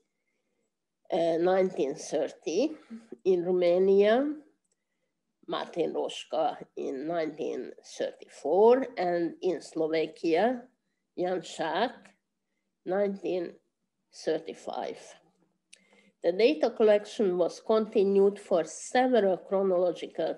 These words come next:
periods in Hungary in the nineteen fifties. The introduction of archaeometrical analysis from the mid-sixties onwards also resulted in further data points.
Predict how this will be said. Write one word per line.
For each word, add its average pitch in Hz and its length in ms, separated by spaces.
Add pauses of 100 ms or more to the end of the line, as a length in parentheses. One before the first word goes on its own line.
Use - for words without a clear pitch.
periods 185 580
in 143 160
Hungary 175 640
in 170 200
the 156 100
nineteen 175 600
fifties. - 840 (1040)
The 202 280 (120)
introduction 208 880
of 180 220 (100)
archaeometrical 185 1160
analysis 190 960 (560)
from 214 320
the 180 100
mid-sixties 180 1300
onwards 170 800
also 233 420
resulted 196 640
in 175 180
further 202 480
data 160 440 (100)
points. 143 760